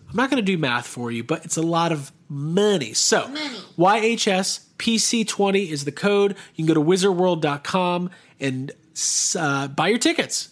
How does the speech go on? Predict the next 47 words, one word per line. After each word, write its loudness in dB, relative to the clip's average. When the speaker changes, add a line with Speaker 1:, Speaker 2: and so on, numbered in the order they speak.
Speaker 1:
And 0
Speaker 2:
Yeah. 4
Speaker 1:
we're 6
gonna 4
be 6
out 2
there. 2
We -4
cannot 2
wait 2
to 0
hang 2
out -2
with 0
everybody. 0
Speaker 2:
Mm-hmm. -18
Speaker 1:
And 2
earlier 4
we 4
were 4
talking 0
about, 0
is 0
there 4
gonna 2
be 2
anything 0
that 2
happens -2
at -4
Fan -2
Fest -4
that -8
makes -4
us -4
cry? -4
I'm 0
gonna 2
be 0
crying 0
all -2
weekend. -4
Speaker 2:
Yeah. -4
Speaker 1:
I 4
don't 2
know 4
why. 0